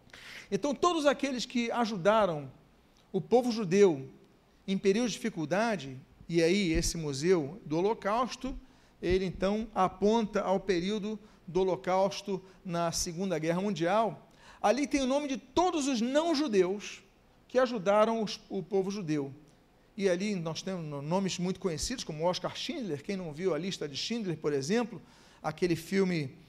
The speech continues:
chocante, aquele filme forte, aquele filme que quebra o nosso coração, quando Deus usa um nazista, um membro do partido nazista, para salvar milhares de judeus. Mas não foram apenas os Oscar Schindlers conhecidos, nós temos dois brasileiros,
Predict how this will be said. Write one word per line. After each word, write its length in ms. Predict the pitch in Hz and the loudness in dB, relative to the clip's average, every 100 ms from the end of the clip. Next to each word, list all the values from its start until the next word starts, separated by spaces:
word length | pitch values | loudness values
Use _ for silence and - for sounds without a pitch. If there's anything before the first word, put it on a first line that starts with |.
| - - | -20 -8
chocante, 1000 | - - 196 165 - - 233 247 226 185 | -2 0 0 -2 -10 -2 2 2 0 -4
aquele 260 | - 190 | -4 -4
filme 480 | 170 - 196 185 156 - - - | -4 -8 -6 -6 -8 -12 -20 -20
forte, 640 | - - - 196 233 151 185 | -20 -20 -2 2 2 0 -8
aquele 240 | - 190 | -2 -4
filme 320 | - 208 202 | -2 -6 -4
que 140 | - 175 | -4 -8
quebra 400 | - 208 214 160 | 0 0 2 -2
o 20 | |
nosso 240 | 180 - | -2 -2
coração, 640 | 160 180 151 - 202 233 233 - - _ _ - _ | -6 -4 -4 -4 -2 -2 -4 -14 -20 _ _ -20 _
quando 260 | 202 202 190 | -2 0 2
Deus 320 | 233 226 180 | 2 2 0
usa 480 | 240 208 214 208 208 - | -2 0 -2 -4 -12 -8
um 140 | 202 233 | -4 0
nazista, 640 | 247 185 180 262 - 226 | 0 0 0 0 0 0
um 80 | 190 | 0
membro 320 | 185 240 220 | 0 0 0
do 80 | 196 | -2
partido 340 | 196 170 220 | -2 -4 -6
nazista, 600 | 214 180 160 233 - 240 233 - - _ | -4 -4 -2 -6 -4 -6 -8 -20 -20 _
para 200 | 214 214 | 4 4
salvar 400 | 202 214 165 208 | 4 0 2 2
milhares 520 | 247 247 185 208 196 170 | 2 2 2 2 0 -2
de 100 | 160 | -6
judeus. 560 | 139 147 131 123 - _ _ _ _ _ _ _ _ _ - _ - | -4 -2 -4 -8 -20 _ _ _ _ _ _ _ _ _ -20 _ -2
Mas 240 | 208 226 | 2 2
não 140 | 285 | 2
foram 340 | 220 - 262 254 | -2 2 2 2
apenas 440 | - 220 214 180 | 2 0 0 0
os 160 | 180 175 | 0 2
Oscar 400 | 202 202 180 - | 0 0 -6 -6
Schindlers 420 | - 220 170 160 | -6 -4 -4 -6
conhecidos, 540 | - 151 - 175 143 | -8 -8 -6 -6 -6
nós 120 | 180 170 | -6 -6
temos 240 | 208 175 | -6 -2
dois 280 | 151 208 190 | 2 0 0
brasileiros, 720 | 208 180 175 165 131 123 - | -2 0 0 0 -2 -10 -18